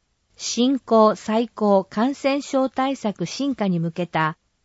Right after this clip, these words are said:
施設整備や人材養成、ファイブジーを活用した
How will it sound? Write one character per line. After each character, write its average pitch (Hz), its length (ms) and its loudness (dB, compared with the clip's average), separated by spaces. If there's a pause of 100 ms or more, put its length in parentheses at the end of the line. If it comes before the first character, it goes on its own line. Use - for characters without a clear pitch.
(160)
施 - 220 -8
設 285 240 4
整 285 280 0
備 202 140 0
や 170 280 0 (180)
人 233 380 0
材 233 320 0
養 190 180 2
成、 127 360 -10 (720)
フ - 120 0
ァ 285 120 6
イ 349 60 4
ブ 330 120 4
ジ 311 200 -2
ー 247 100 2
を 185 40 -2
活 165 300 -4
用 196 160 0
し - 140 -8
た 180 300 -2